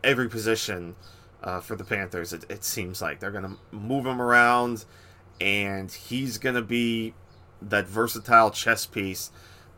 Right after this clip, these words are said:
that a rebuilding defense like the Panthers will really covet. So Chinn's gonna be fun to watch over the next few years. So, uh,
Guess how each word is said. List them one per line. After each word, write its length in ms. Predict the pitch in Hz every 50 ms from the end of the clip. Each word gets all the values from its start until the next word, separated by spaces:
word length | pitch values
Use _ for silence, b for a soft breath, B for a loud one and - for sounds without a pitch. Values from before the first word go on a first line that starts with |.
| - - -
that 300 | 107 101 101 101 104 - -
a 80 | 98
rebuilding 580 | 95 104 101 98 87 113 110 110 110 110 107 104
defense 460 | 104 107 110 104 - 113 101 98 -
like 140 | 107 101 -
the 80 | -
Panthers 760 | - - 113 110 107 104 - 104 101 98 98 98 98 - - - B B B B B B - -
will 200 | 98 98 95 92
really 320 | 104 107 107 104 107 98
covet. 500 | 90 - - 113 95 - - - - -
So 420 | - - - - 107 82 82 80 - - - - - - - - - - - - - - - - - -
Chinn's 320 | - - 143 170 202 185 170
gonna 140 | 185 175 160
be 100 | 160 143
fun 240 | - - 151 143
to 100 | 135 135
watch 480 | 127 123 113 104 95 - - - - - b b b b b b b - -
over 180 | 101 104 101
the 100 | 98 104
next 220 | 98 101 98 - -
few 160 | - 113 104
years. 440 | 95 95 98 92 85 - - - -
So, 500 | - - 107 101 95 95 95 92 87 B B B B B B B B - -
uh, 540 | - 92 92 92 92 92 92 92 92 92